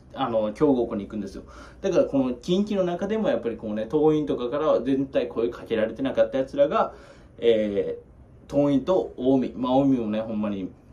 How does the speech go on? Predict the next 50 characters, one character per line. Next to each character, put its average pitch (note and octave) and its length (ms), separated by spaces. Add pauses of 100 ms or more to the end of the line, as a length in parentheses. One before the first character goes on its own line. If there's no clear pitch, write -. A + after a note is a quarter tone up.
(500)
あ A2 140
の、 G2+ 400
二 B2 120
番 B2 180
目 C3+ 100
に、 G#2+ 220
だ A#2 120
か A#2+ 80
ら A#2 60
そ D#3 100
の、 C#3 220 (580)
も E3+ 160
と A3+ 120
も G#3+ 120
と、 - 420 (260)
あ B2+ 140
の、 A2 380
強 G#3+ 260
く、 - 140
う D3 160
ま、 D3+ 120
う G#3 120
ま G#3+ 140
い C3 80
と B2+ 100
か、 A#2 120
そ C3+ 100
の - 60
注 G#3 180
目 G3+ 180
さ G#3+ 120
れ G3+ 80
て G#3+ 80
な G3+ 120
か F#3 80
っ F#3 60
た G3 100
や G3 40
つ G3 120
ら G3 120
が、 A#3 160
そ C3+ 100
の B2 80
う D#3+ 80
ま F#3 140
い - 60
や - 80
つ - 140
ら E3+ 100
を G3 280